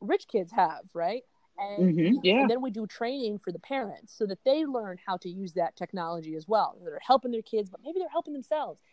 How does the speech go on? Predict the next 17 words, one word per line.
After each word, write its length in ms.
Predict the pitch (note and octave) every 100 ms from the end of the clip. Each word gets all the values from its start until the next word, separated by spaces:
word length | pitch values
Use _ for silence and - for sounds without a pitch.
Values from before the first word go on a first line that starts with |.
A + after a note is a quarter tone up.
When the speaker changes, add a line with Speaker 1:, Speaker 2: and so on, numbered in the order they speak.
| _ _ -
Speaker 1:
and 120 | G#3
getting 200 | C4+ B3
themselves 500 | A#3+ - C4 C4 F3
Speaker 2:
Yes. 80 | A3
Speaker 1:
job 220 | A#3 G3
ready 340 | A3+ A#3+ D#3 - _ _ _
for 120 | - G3+
the 100 | G#3
next 580 | G#3+ A#3 - - _ - _
phase, 360 | A#3 G3 D#3 F3
the 100 | F3
next, 600 | F#3+ G#3+ A3+ - - _ _ _ _
um, 600 | - F#3+ F#3 F3 E3+ F3 - _
you 120 | G3+
know, 180 | F3 E3
job 540 | F3 A3 G#3 G#3 G#3 F#3 _ _ -
that 140 | F#3